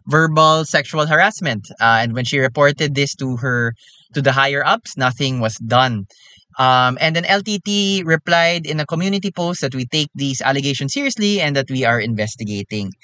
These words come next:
So a whole can of worms. That's, that's basically, um, the latest as of, <laughs> as of the time of the recording of this podcast,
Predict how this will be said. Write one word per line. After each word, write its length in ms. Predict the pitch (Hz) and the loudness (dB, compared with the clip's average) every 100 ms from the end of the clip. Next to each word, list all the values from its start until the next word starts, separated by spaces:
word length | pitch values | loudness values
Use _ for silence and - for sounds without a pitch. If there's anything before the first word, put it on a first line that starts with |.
| - - _ _ _ | -20 -20 _ _ _
So 640 | - - 214 202 196 196 170 | -4 2 4 6 4 2 2
a 100 | 185 | 0
whole 320 | 175 262 254 | 2 2 2
can 240 | - 220 | 2 2
of 100 | 214 185 | 2 -2
worms. 300 | 185 214 208 | -2 -2 0
That's, 360 | 156 - - | -2 -2 -10
that's 180 | - 156 | -6 -4
basically, 760 | 170 170 175 170 165 156 151 131 113 | -2 -2 -4 -2 -2 0 -2 -4 -2
um, 260 | 131 131 127 | 0 0 0
the 100 | 131 | 2
latest 480 | 151 160 143 147 | 2 2 0 2
as 240 | 120 123 - | 0 0 -2
of, 320 | 123 123 117 - - | -2 0 0 -4 -2
<laughs> 500 | 190 - 220 247 196 | -2 -2 -10 -10 -2
as 160 | 135 143 | 0 2
of 140 | 151 | 2
the 100 | 143 | 0
time 240 | 135 147 147 | 2 2 2
of 240 | 135 123 | -2 -4
the 240 | 123 127 123 | 0 2 2
recording 440 | 127 160 151 147 | 2 2 2 0
of 140 | 139 131 | -2 -2
this 260 | 127 - | -4 -4
podcast, 640 | - 156 147 143 139 156 | 2 2 2 0 0 -2